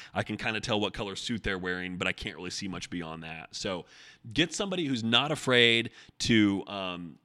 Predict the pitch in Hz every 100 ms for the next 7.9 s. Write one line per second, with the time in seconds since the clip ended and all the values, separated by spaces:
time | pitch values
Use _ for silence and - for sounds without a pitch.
0 | _ 107 123 165 131 127 98 - 110 110
1 | 120 - 101 113 160 165 127 151 135 131
2 | 113 - 131 117 98 92 85 - 107 127
3 | 120 117 104 101 127 156 156 110 123 127
4 | 110 95 95 95 95 120 113 120 113 -
5 | 104 113 107 104 113 107 107 98 104 110
6 | 107 95 95 117 110 98 - 110 110 101
7 | 107 101 92 127 131 - 104 90 -